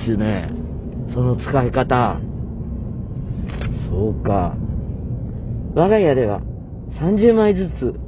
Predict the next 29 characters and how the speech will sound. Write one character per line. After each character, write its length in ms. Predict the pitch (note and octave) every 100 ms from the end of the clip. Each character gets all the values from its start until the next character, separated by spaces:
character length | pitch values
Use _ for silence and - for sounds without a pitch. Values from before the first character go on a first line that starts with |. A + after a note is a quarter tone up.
| - - - - - - -
縮 100 | F#3+
小、 160 | G#3+ G3 -
あ、 40 |
び 160 | - C3+
っ 60 |
く 120 | -
り 120 | F3+ E3
し 60 |
た。 160 | G#3+ A3+
<laughs> 1700 | G3+ F#3+ G3 F#3 F#3 F3 F#3 D3+ F3+ - - E3 - - - - -
買 120 | -
っ 20 | - -
た 140 | - F#3
の 160 | D#3
か 220 | - E3
と 200 | - D#3
思 220 | D#3 E3 F3+
っ 60 | - -
た 140 | E3+
じ 80 | D#3
ゃ 80 | D#3+
な 180 | D#3+ D#3
い 80 |
の 140 | D#3 C#3+
よ。 220 | D#3+ D#3 - - - F#4+ - G#4+ - A4+ - F#4+
え 800 | - D#3+ E3 D#3+ D#3+ D#3+ D#3+ D#3
ー 20 |
っ 20 | D3+ -
と、 300 | E3+ D3+